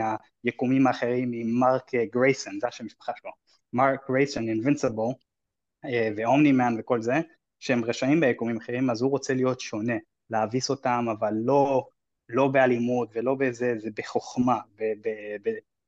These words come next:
בטכנולוגיה ומדע. אה, אבל משהו קורה.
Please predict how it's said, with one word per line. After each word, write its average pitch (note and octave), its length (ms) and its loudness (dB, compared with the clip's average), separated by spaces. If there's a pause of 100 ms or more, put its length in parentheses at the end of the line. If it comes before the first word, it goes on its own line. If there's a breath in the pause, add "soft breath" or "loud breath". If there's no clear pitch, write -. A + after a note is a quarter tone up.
בטכנולוגיה D3+ 720 4
ומדע. A#2 360 2 (840)
אה, B2 460 4
אבל F#3 180 6
משהו C4 260 4
קורה. E3 280 6